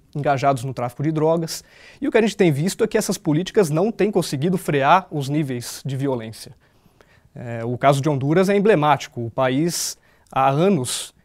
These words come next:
tem mantido a maior taxa de homicídios por mil habit-, cem mil habitantes do mundo. São noventa mortes pra cada cem mil habitantes nos últimos anos, frente a uma média mundial de seis. Então é um número muito discrepante e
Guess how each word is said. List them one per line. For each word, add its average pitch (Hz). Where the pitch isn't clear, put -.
tem 143
mantido 160
a 170
maior 160
taxa 170
de 175
homicídios 151
por 131
mil 143
habit-, 135
cem 147
mil 143
habitantes 139
do 233
mundo. 165
São 143
noventa 147
mortes 156
pra 160
cada 151
cem 151
mil 160
habitantes 143
nos 185
últimos 151
anos, 131
frente 139
a -
uma 170
média 139
mundial 151
de 170
seis. -
Então 139
é 160
um 147
número 147
muito 147
discrepante 190
e 226